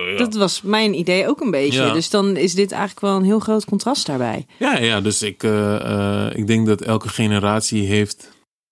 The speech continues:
Speaker 1: ik denk als je, ja, ik, ik zie het als mijn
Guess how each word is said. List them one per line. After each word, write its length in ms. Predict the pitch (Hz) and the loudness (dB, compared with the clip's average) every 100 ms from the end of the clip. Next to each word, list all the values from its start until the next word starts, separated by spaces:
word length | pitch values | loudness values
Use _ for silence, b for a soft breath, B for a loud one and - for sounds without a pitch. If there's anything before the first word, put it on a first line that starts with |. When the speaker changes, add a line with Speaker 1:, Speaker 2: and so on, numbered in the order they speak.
| _ _ _ _ _ _ _ | _ _ _ _ _ _ _
Speaker 1:
ik 20 | |
denk 160 | - 101 | -6 -2
als 180 | 104 101 | -2 -4
je, 100 | - _ _ _ | -8 _ _ _
ja, 300 | 117 95 90 _ _ - | -6 -6 -6 _ _ -8
ik, 200 | 110 - | -8 -4
ik 160 | 120 | -4
zie 200 | - 120 | -2 2
het 120 | 110 - | 0 0
als 160 | 107 | -2
mijn 540 | 104 107 104 98 95 | 2 2 2 0 -4